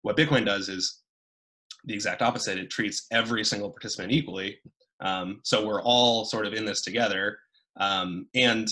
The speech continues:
it's important to note that, you know, if you're buying into Bitcoin today, there are still three, there, there's three million B T C worth of value that is going to be slowly,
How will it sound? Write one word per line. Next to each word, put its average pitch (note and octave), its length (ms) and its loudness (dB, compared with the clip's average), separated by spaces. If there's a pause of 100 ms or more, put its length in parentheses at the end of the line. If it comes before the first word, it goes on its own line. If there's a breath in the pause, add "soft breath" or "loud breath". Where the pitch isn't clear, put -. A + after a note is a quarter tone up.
(360)
it's B2 180 0
important A2 340 0
to A2 80 -4
note C#3 280 4
that, G#2+ 180 0
you G#2+ 80 -2
know, G#2 120 0
if G#2+ 120 -4
you're G#2+ 100 -4
buying G#2+ 280 0
into G#2+ 180 -6
Bitcoin A#2 400 -2
today, F#2 340 -4 (460)
there G#2+ 140 4
are G#2+ 60 0
still A#2+ 300 4
three, A#2 360 -6
there, A2 260 -2
there's G#2+ 220 -4
three C#3 260 6
million B2 360 6
B A2+ 100 -2
T G#2+ 140 -6
C A2 180 -4
worth G#2 240 -6
of F#2 240 -10
value G#2+ 580 4 (220)
that G#2 380 2
is G#2+ 100 0
going G#2+ 280 -2
to G#2+ 100 -4
be G#2 100 -2
slowly, A2 800 2